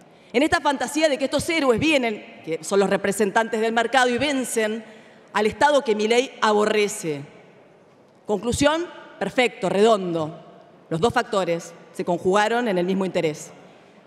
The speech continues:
¿Y qué tenemos como conclusión? Un Estado impotente, un Estado desguazado y un Estado deshumanizado.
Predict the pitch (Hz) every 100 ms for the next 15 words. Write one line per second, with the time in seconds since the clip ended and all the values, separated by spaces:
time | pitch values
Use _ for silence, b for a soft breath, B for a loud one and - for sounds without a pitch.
0 | - 226 285 311 320 311 240 233 226 247
1 | - 302 294 233 - 262 277 254 214 -
2 | 240 247 240 277 269 240 - 180 165 151
3 | - - - - - _ 226 247 285 285
4 | 247 220 202 226 - 294 330 339 277 247
5 | 202 285 269 294 320 311 262 226 220 220
6 | 190 175 160